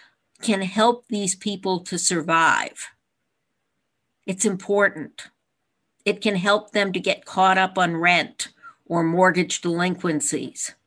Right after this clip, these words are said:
But the couple making a hundred and fifty thousand dollars, both of them working remotely, do not need an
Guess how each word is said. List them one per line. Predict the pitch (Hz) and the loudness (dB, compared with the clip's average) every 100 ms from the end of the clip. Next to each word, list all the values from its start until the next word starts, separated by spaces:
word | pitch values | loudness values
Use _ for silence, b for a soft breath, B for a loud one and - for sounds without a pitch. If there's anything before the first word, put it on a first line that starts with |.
| _ _ _ _ _ b b _ | _ _ _ _ _ b b _
But | 208 202 | -2 -2
the | 202 | -6
couple | - 262 254 359 | 2 2 4 2
making | 247 214 220 202 | 4 4 2 2
a | 185 | 2
hundred | 196 208 214 | 2 2 0
and | 190 | 0
fifty | 202 190 196 196 | -2 -4 -4 -6
thousand | 190 165 170 175 196 190 | 0 2 2 0 -2 0
dollars, | 180 160 180 190 202 214 - | 4 4 4 0 -2 -4 -10
both | 175 185 190 208 | -2 2 4 2
of | 190 | 2
them | 190 180 | 0 0
working | 165 165 170 180 165 | 0 0 -2 -4 -2
remotely, | 165 165 165 170 180 185 196 202 - B B B - | 0 2 2 0 -2 -2 -4 -8 -14 B B B 0
do | 202 | 2
not | 190 180 196 - | 4 4 4 2
need | 185 185 180 175 | 0 2 2 2
an | 165 | 0